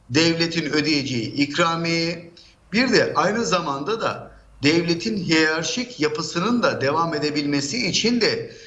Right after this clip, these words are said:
bir an evvel bu yasanın açıklanması gerekiyor. Çünkü devletin içinde de emekli olacak on binlerce, belki yüz binlerce kişi var. Onların yerine kim gelecek? Bu kişiler eğitimlerini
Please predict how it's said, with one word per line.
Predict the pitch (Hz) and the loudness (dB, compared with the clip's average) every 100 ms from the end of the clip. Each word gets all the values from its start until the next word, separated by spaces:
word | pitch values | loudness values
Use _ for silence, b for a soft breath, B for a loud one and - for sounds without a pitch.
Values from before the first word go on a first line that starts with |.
| B B _ - | B B _ 0
bir | 202 | 2
an | 262 | 4
evvel | 254 185 160 | 2 2 2
bu | 139 | 2
yasanın | 156 - 156 | -2 -2 -4
açıklanması | 147 139 - 139 131 123 - | -6 -6 -4 -2 -2 -2 -2
gerekiyor. | 120 107 92 101 | 0 0 0 -4
Çünkü | - 185 180 127 | -2 0 0 4
devletin | 143 151 165 160 156 | 4 2 -2 -4 -4
içinde | 147 160 151 160 | -4 -4 -2 -2
de | 143 185 - B B B | -2 -4 -6 B B B
emekli | 165 165 175 - 190 | -2 0 0 -2 -2
olacak | 175 156 147 127 - | 2 2 2 -2 -2
on | 156 165 156 | -2 -2 -2
binlerce, | 151 151 151 160 160 143 | -4 -2 2 2 2 0
belki | 135 135 135 | 0 -2 -4
yüz | 143 143 | -4 -2
binlerce | 151 151 160 147 123 | -4 0 0 0 -4
kişi | - 135 208 | -2 0 2
var. | 202 208 - B B B - | 0 -2 -8 B B B 0
Onların | 185 196 190 165 | 0 2 0 2
yerine | 156 147 127 107 - | 2 2 2 -4 -8
kim | - 180 190 | -8 -4 0
gelecek? | 202 208 185 208 208 - _ _ _ | 0 0 -2 -4 -8 -16 _ _ _
Bu | 214 | -6
kişiler | - 185 170 170 147 | -2 0 4 4 4
eğitimlerini | 165 185 180 185 180 185 175 | 2 0 -2 -6 -2 -2 -2